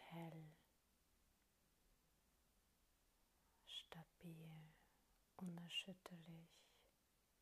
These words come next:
Es fühlt sich gut an.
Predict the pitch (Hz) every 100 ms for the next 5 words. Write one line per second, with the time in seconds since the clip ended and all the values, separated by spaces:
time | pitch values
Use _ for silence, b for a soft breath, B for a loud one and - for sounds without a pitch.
0 | - - - - - - - - 175 -
1 | - 175 - 175 - - 165 160 - 165
2 | 160